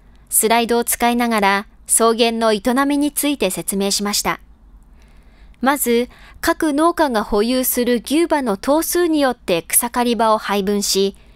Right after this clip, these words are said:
三年ごとに場所を交換しながら刈り干し切りを行っていること。昔の刈り干し切りは、柄の長い大鎌で草を刈り取っていたが、今では機械で草を切るようになったこと。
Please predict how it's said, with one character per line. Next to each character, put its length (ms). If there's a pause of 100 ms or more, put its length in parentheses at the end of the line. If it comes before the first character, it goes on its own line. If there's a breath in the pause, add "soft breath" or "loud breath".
(220 soft breath)
三 280
年 180
ご 120
と 140
に 160
場 160
所 240
を 100
交 180
換 260
し 160
な 120
が 140
ら 220
刈 100
り 120
干 120
し 160
切 140
り 120
を 140
行 140
っ 180
て 140
い 80
る 80
こ 120
と。 200 (1040 soft breath)
昔 360
の 140
刈 140
り 100
干 120
し 180
切 80
り 120
は、 280 (340 soft breath)
柄 100
の 140
長 340
い 220
大 220
鎌 260
で 160
草 300
を 40
刈 140
り 120
取 120
っ 20
て 120
い 80
た 120
が、 220 (540 soft breath)
今 240
で 100
は 180
機 160
械 280
で 120
草 320
を 60
切 160
る 100
よ 140
う 40
に 100
な 140
っ 40
た 120
こ 120
と。 180